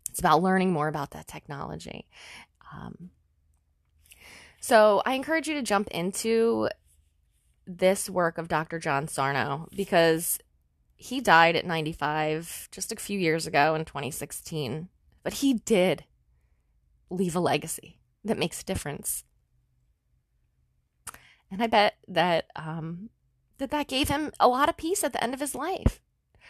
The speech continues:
But I do know from listening to his interviews and his lectures, he did feel alone. He knew that his work was not going to get the respect and attention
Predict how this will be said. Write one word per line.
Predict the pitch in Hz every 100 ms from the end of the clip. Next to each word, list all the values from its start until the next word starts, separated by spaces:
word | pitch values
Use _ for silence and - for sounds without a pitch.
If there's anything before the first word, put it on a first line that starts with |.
| -
But | 240
I | 240
do | 220 277
know | 330 262 254 254 -
from | 254 233
listening | 240 240 247
to | 214
his | 143
interviews | - 254 233 240 214
and |
his | 170 185
lectures, | 214 - 185 - - - - - - _
he | 302
did | 220 214 208
feel | 208 190
alone. | 175 160 139 - - - 185 226 _ _ _ _ _
He | 233 262
knew | 233 220
that | 180
his | 196 175 160 - - - - - - _ _ _ _ _ _ _ _ _ _ _ _ _
work | 226 240 240 - - 220
was | 220 214 202 196 185 208
not | 202 165 -
going | 196 175
to | 165
get | 170 165 160 - - - 196 208
the | 185
respect | 180 - - 151 - -
and |
attention | - - 233 226 226 220 214